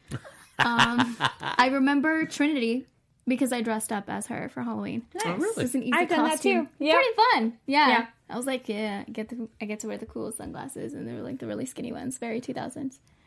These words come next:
Speaker 2: Early
Speaker 3: I liked
Speaker 2: two thousands.
Speaker 3: it. Uh, I remember when it came out, though, that people started thinking trench coats were bad because then that was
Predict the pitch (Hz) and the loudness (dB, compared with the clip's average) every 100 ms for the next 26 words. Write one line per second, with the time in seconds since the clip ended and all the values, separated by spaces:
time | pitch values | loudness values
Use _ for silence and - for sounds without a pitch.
0 | _ - 240 294 226 196 - 214 214 202 | _ -4 2 2 2 0 -2 -2 0 -2
1 | - _ - 208 220 240 262 262 254 240 | -10 _ 0 4 4 6 4 4 2 2
2 | 220 - 233 214 202 208 208 - 202 180 | 0 -2 2 2 2 0 -2 -2 0 0
3 | 180 175 - 202 175 - - 208 190 180 | 0 -4 -6 -4 -4 -6 -12 -8 -6 -2
4 | 208 190 196 190 - 208 196 - 214 - | -2 0 -2 -2 -4 -6 -6 -6 -10 -8
5 | - 196 185 - 208 - 208 - 208 190 | -6 -2 -2 -4 -8 -10 -10 -6 -6 -4
6 | - - 202 196 - | -8 -6 -6 -6 -8